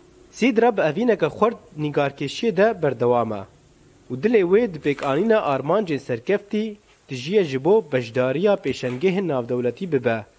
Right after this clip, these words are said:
Lê wek pêşiyên me Kurdan gotî, destek tenê deng jê nayê. Lewra hêviyên wê bi piştgiriya civak û rêxistin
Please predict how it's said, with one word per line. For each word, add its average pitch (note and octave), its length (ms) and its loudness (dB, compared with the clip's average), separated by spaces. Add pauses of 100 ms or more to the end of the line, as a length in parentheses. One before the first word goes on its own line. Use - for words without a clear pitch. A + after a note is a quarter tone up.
(480)
Lê C#3+ 100 0 (120)
wek B3 120 2 (140)
pêşiyên E3+ 580 0
me G3+ 80 2
Kurdan G3+ 520 0
gotî, G3 480 -2 (400)
destek E3+ 520 0
tenê G#3+ 440 0
deng F#3 180 2
jê D#3 260 0
nayê. A2+ 360 -2 (440)
Lewra G3+ 320 2
hêviyên C#3 540 -2
wê G#3 280 2
bi C#3+ 60 -4
piştgiriya C#3 640 -2
civak B2+ 400 0
û C#3 60 -6 (100)
rêxistin C3 440 -4